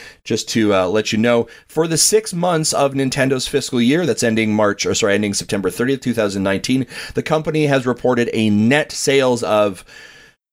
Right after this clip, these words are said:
four hundred and forty-three point seven nine billion yen, translates out to about four point one million U S D, and that is a year-on-year increase of fourteen point two percent.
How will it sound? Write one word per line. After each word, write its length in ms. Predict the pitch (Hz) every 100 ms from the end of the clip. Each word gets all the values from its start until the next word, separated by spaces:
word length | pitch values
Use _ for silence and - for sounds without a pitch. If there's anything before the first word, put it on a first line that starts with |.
| _ _ _ _ _
four 420 | - 170 220 208
hundred 420 | 165 196 196 196
and 120 | 170
forty-three 800 | 147 165 180 185 165 165 156 170
point 320 | 156 175 151 -
seven 480 | - 151 156 151
nine 480 | 143 139 143 139 - -
billion 500 | 135 143 123 117 104
yen, 600 | 98 135 214 269 254 -
translates 440 | - 135 139 135 139
out 100 | 139
to 80 |
about 180 | 123 113
four 300 | - 139 156
point 260 | 151 151 120
one 380 | 120 127 123 -
million 680 | 113 117 139 147 139 135 131 -
U 260 | 113 127
S 220 | 107 -
D, 340 | - 139 160 -
and 140 | 123
that 160 | 123 120
is 140 | 113
a 40 | 113
year-on-year 640 | 107 143 156 143 135 127
increase 460 | 113 123 127 113 -
of 140 | 95
fourteen 580 | - 123 123 - 123 113
point 320 | - 107 -
two 180 | - 117
percent. 480 | - 85 127 135